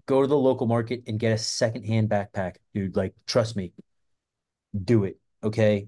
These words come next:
Don't wear, don't bring your, like, military mollywebbing fucking backpack. For God's sakes, don't do that. Go to the local shop, go to the local souk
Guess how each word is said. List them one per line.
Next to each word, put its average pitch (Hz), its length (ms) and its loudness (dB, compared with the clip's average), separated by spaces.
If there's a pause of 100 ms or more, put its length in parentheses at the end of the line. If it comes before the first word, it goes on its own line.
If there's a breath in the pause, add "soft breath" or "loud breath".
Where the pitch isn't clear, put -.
(160)
Don't 117 280 0
wear, 123 340 2
don't 120 320 -4
bring 127 240 0
your, 123 140 0
like, 110 360 0
military 117 720 0
mollywebbing 110 880 0 (100)
fucking 120 340 -2
backpack. 107 540 0
For - 160 -10 (160)
God's 113 420 0
sakes, 101 260 -4
don't 101 220 -2
do 98 180 -2
that. 90 260 -4 (760)
Go 120 220 2
to 123 60 0
the 135 60 0
local 127 380 2
shop, 104 560 0
go 107 120 0
to 113 60 0
the 117 60 0
local 113 280 0
souk 117 420 -2